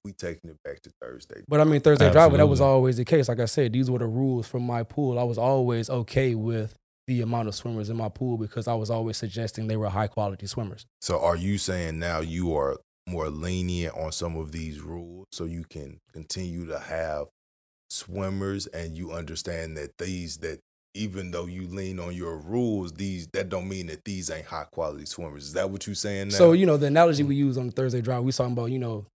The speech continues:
Speaker 2: running around the pool, getting kicked out the pool, you know, first offense. Like I said, you're not getting kicked out the pool. You're not getting banned from the pool. You feel me? You might get a write-up. You might get a timeout.
Speaker 3: Oh,
Speaker 2: You
Speaker 3: yeah.
Speaker 2: feel me? We could get to
Speaker 1: Okay.
Speaker 2: the bottom of this. I understand. You know, I'm a little more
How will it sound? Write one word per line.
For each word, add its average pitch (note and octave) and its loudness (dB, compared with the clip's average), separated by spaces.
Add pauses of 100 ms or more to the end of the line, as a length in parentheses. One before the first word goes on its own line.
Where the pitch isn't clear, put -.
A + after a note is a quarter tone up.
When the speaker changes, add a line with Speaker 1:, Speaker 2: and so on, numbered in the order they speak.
Speaker 2:
running A#2+ -2
around A#2+ 0
the A2+ -6
pool, B2 -4
getting A#2 -4
kicked A2+ -4
out A2 -4
the G#2 -10
pool, A2 -8
you A2+ -8
know, G#2 -10
first G2+ -10
offense. - -14 (240)
Like B2 -2
I - -4
said, B2+ -2
you're E3 2
not C#3 2
getting B2+ -2
kicked - -2
out A#2+ -2
the A#2+ -6
pool. A#2 -4 (300)
You're C#3 -2
not A#2 0
getting A#2+ -2
banned A#2 -4
from A#2 -6
the G#2 -8
pool. A#2 -2
You A#2+ -2
feel A#2+ -6
me? A2+ -8 (540)
You C#3+ 0
might A#2 2
get A#2 -2
a G2 -4
write-up. A2+ -2 (440)
You B2+ -4
might A2 -2
get A#2 -2
a G#2+ -4
timeout. A2+ -6 (240)
Speaker 3:
Oh, F2 -6
Speaker 2:
You B2 -4
Speaker 3:
yeah. E2+ -10
Speaker 2:
feel B2+ 0
me? A#2 -2 (1160)
We B2+ -4
could A2+ -2
get A#2+ 0
to - 0
Speaker 1:
Okay. A2+ 0
Speaker 2:
the G#2 -2
bottom G#2+ -2
of A2 -4
this. A2+ -4
I B2 -2
understand. A2 -6
You B2 -4
know, B2+ -2
I'm B2 -2
a A#2 -4
little A#2+ -4
more A#2 -4